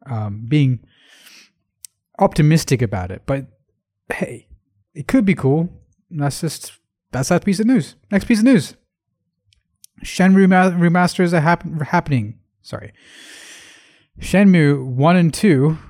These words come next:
remastered editions will be put out this year by Sega.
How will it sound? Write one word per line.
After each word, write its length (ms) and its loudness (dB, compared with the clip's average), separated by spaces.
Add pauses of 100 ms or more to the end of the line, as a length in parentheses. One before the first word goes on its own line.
(520)
remastered 580 0
editions 480 -8
will 120 -4
be 340 -4 (560)
put 200 -2
out 280 0
this 500 -4
year 400 -4 (140)
by 180 -6
Sega. 440 -10